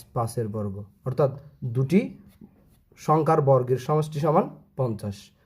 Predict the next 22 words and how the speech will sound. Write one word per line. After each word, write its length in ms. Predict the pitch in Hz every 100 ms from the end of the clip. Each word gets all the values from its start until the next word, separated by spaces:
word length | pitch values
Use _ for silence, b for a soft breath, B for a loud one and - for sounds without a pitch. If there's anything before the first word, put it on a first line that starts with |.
| _
আবার 180 | - 123
এই 240 | - 139 185
দুটি 220 | 185 175
সংখ্যার 340 | 175 170 156
বর্গের 300 | 151 131 123 127
সমষ্টি 220 | 139 143
সমান 220 | 151 185 285 - _ _
পঞ্চাশ। 380 | - 117 110 98 - - _
তাহলে 220 | _ 151
আমরা 140 | 151
পরবর্তী 480 | 151 147 135 127 127 120 - - b b b b b b _ _ _ _
প্রশ্নটা 360 | 127 127 151 143
একটু 160 | 139 139
খেয়াল 200 | 143 139
করি, 180 | 139 202 - - -
পঁয়ষট্টি। 480 | 151 139 139 131 117 117
আমাদের 240 | 127 156
পরবর্তী 380 | 151 143 135 135
নাম্বারটা 360 | 131 127 131 156
দেওয়া 140 | 151
আছে 80 | 147
কত? 160 | 165